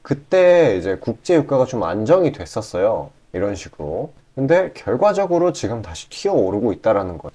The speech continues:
오히려 중간에 진정인 줄 알았던 이런 낙폭들이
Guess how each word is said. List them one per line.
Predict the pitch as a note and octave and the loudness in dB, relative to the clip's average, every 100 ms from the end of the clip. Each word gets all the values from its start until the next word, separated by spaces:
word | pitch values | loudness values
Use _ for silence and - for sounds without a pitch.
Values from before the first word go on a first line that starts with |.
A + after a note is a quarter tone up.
| _ | _
오히려 | G2 C3 D3+ C3 A#2 C3+ F2 - _ | 0 2 4 2 0 0 -4 -12 _
중간에 | - B2 C3+ A#2 | -10 -4 -2 -2
진정인 | - B2+ D#3 E3+ E3+ D#3+ | -2 0 4 6 6 4
줄 | C#3 B2 | 4 2
알았던 | G#2+ G#2+ A#2+ F#2+ | 2 -2 -6 -4
이런 | G2 G2+ | -2 -2
낙폭들이 | F2 F2 - C#3+ - A2+ B2 | -4 -8 -6 -8 -6 -4 -4